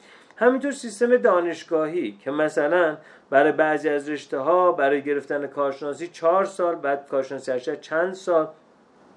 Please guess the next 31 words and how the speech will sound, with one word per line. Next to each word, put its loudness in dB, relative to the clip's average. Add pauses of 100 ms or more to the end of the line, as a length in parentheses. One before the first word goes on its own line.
(600)
چارلز 4
هندی 0
میگه -8
که -16
چه -10
در 2
آموزش -6 (260)
رسمی، -2
چه -4
در 6
آموزش -6
عمومی، -2 (300)
اینا 2
تاریخ 2
مصرفشون -6
گذشته. -2
بعد -2 (160)
اصلاً -4 (180)
عنوان 0
منحنی -4
دوم -2
اینه، -6 (380)
میگه 4
که -4
یک -4
سیستم -4
میره 4
به -2
اوج 2
خودش -6
می‌رسه، -2